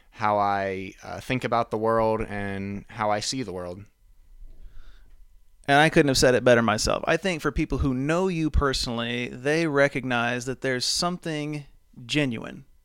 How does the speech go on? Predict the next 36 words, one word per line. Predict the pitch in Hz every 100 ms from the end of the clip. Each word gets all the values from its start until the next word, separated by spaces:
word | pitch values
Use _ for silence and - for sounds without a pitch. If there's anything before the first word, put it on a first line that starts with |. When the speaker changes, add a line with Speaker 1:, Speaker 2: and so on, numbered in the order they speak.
| -
Speaker 2:
just | 143 139
about | 135 123 -
who | 156
you | 143 127
are, | - - - - - - - -
how | 156 160 151
he | 151
has | 143 131 -
created | 127 117 117 117
you. | - - - - - -
And | 135 135
I | 135
know | 147 165
that | 151 151
that | 139 - - -
is | 135 123
a | 120
big | 117 - 175 160
part | - 139 127 -
of | 127 120
your | 120 123 117
music, | 185 247 151 160 -
and | 165 170
so | 190
let's | 208 220
talk | - 247 269
about | 151 120 -
that | 123 -
for | 135
a | 117
minute. | 117 110 -
You, | 135
you | 170 175 208
make | 214 202
some | 170 143
really | 151 208 190 -